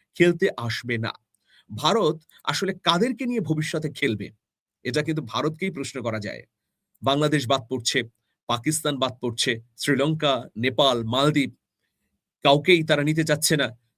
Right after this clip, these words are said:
তাহলে ভারত ঘর সংসার করবে কাদেরকে নিয়ে? প্রতিবেশীকে বাদ দিয়ে তারা যে পথে যাত্রা করেছে, সেটা কি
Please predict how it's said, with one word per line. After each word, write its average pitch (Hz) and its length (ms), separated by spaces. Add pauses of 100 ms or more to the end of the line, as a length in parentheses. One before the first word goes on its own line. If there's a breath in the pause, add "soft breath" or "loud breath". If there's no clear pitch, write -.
তাহলে 202 420 (120)
ভারত 190 260
ঘর 156 280
সংসার 233 400
করবে 208 400 (260)
কাদেরকে 156 440
নিয়ে? 95 240 (480 soft breath)
প্রতিবেশীকে 165 520
বাদ 123 320
দিয়ে 135 320 (400 soft breath)
তারা 147 400
যে 156 220
পথে 165 240
যাত্রা 156 320
করেছে, 190 500 (320)
সেটা 120 260
কি 147 260